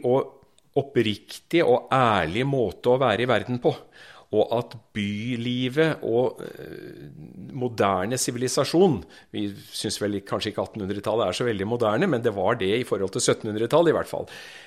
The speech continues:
Eh, og at det skulle redde verden på en eller annen måte.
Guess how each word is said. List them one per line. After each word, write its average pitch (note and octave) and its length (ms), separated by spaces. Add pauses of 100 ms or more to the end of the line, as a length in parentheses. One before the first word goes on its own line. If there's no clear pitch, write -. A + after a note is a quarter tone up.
(140)
Eh, A#2 220
og A#2 220
at C3+ 300
det A2 340 (340)
skulle A#2+ 420
redde B2 480
verden G#2 340
på B2 120
en G2 80
eller F2 100
annen G2 180
måte. G#2+ 220